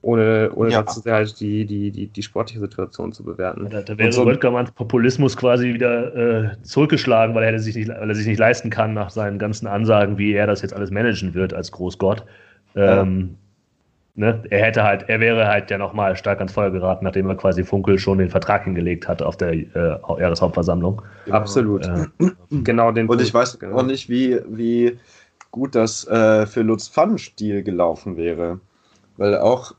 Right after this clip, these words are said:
Speaker 4: ja, so ein paar von den Neuzugängen, das wurde ja am Anfang, also zur Sommer-,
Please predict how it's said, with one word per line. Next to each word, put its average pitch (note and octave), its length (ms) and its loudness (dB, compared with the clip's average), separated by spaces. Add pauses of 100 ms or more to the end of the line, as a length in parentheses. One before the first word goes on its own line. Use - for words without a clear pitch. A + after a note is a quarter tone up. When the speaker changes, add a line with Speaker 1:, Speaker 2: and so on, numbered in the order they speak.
(140)
Speaker 4:
ja, G#2+ 180 4
so A2 100 -2
ein A2 120 -2
paar A2 240 4
von A#2+ 200 -4
den A2 140 -4
Neuzugängen, A#2 560 -4
das A2+ 160 -8
wurde G#2+ 180 0
ja G#2 100 6
am G2+ 200 -2 (100)
Anfang, A#2+ 420 -2
also F#2+ 180 -4
zur G2 200 -6
Sommer-, A2+ 440 0